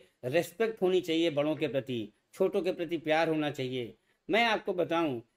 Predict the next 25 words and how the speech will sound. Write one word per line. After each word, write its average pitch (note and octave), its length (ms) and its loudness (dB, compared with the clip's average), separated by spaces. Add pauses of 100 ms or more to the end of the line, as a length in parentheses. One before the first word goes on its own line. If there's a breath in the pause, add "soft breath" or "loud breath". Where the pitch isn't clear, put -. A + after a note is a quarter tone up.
(200)
कि, A3 400 -2 (680)
uh, D#3+ 300 0 (160)
as G#3 180 4
a A3+ 100 2
scholar, F#3+ 560 4
as D#3+ 60 0
a D#3+ 140 -4
professor G3 400 -2
of - 140 -4
English, D#3+ 360 0 (920)
I F#3 240 4
always E3+ 520 2 (200)
respect F3+ 580 2 (720)
women D3 540 6 (760)
from F3 260 2
the D3 140 0
very, G#3 500 0 (640)
uh, C#3+ 180 2
you D#3 140 2
know, G3 180 4 (140)
childhood, G3 400 6 (160)
if D#3+ 80 -4
I D3+ 280 4
remember F3 320 6
my D#3 180 2